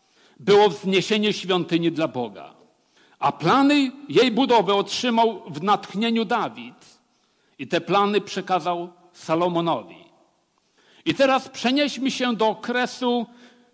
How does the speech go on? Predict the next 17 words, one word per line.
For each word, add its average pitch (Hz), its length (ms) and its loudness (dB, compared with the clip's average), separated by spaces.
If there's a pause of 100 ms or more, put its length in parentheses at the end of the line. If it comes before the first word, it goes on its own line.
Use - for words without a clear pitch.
(120)
kilkanaście 226 680 -2
lat 220 220 0
przed 202 220 -6
naszą 208 380 -2
erą 117 420 -6 (300)
i 196 160 -2
początek 196 800 -6
naszej 165 420 -6
ery. 92 340 -12 (840)
Król 285 480 2
Herod 247 440 0
Wielki 156 640 -4 (720)
przebudował 214 720 2
drugą 214 540 2
świątynię 190 920 -2 (220)
w 139 100 -12
Jerozolimie. 143 720 -2